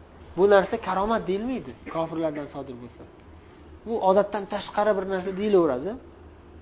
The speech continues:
ammo karomat deyilmaydi. Karomat faqat agar mo'min musulmondan sodir bo'lsa, karomat bo'ladi. Va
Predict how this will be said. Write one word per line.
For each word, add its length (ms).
ammo 360
karomat 440
deyilmaydi. 360
Karomat 460
faqat 340
agar 360
mo'min 440
musulmondan 640
sodir 320
bo'lsa, 240
karomat 440
bo'ladi. 340
Va 220